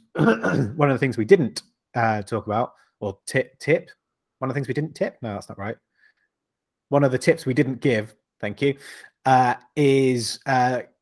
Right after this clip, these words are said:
P P E. Like, it's worth spending a little bit of money on P P E that actually works and is actually comfortable and is nice. Um, so we talked, uh, last week a little bit about the fact that I had this new welding helmet.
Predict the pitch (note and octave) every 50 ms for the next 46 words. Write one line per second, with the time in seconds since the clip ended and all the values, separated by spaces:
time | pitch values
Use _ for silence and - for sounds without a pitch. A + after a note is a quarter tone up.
0 | _ - - F3 D#3+ - D#3 D3+ C#3 A2+ F#2 F2 - _ _ _ - B2+ A#2 A2
1 | A2+ - _ - - C#3 - - C3 C#3+ C#3+ C#3+ C#3+ - - C#3+ C3+ C3+ B2+ C3
2 | C3+ B2 A#2+ C3 A#2 B2 B2 A#2 A2 A2 A#2+ A#2+ A2 - A#2 A2+ G#2+ G2+ G#2 -
3 | - A2 - - - - G#2+ G2 G2 B2 C#3 C#3 C#3+ D3 C#3+ - - - - -
4 | - - _ _ _ - A#2 A2+ A2 G#2+ B2 - - A#2 G#2+ - C3 A#2 G2+ -
5 | - B2 A2+ A2 G#2+ A2 G#2+ - - A#2 G#2+ G2+ G2+ G2 F#2+ G2 G2 - - _
6 | _ _ _ - - A2 - - A#2+ A#2 G2+ F2+ - - - - - _ - -
7 | A#2+ A2+ G#2+ G#2+ G#2 G#2 G2+ G2+ - _ - - - - - - - - D3+ -
8 | D#3+ C#3 - - - - - B2+ D3 D3+ B2 A#2+ A#2+ A#2+ B2 B2+ C3 C3 A#2+ -
9 | C#3+ C3+ C3 - C3 B2+ A2+ A#2+ B2 B2 G#2+ G#2+ A#2+ A2+ A2+ - - - - A#2
10 | G#2+ - - G#2 - A2+ A2 A2 A2+ A2+ A2 G#2+ G#2+ A2 - - A#2 - - G#2
11 | - A#2 A2 G#2+ C3+ C#3+ D3 D3+ C#3+ C3 D3+ D3+ D#3+ F3 F3+ -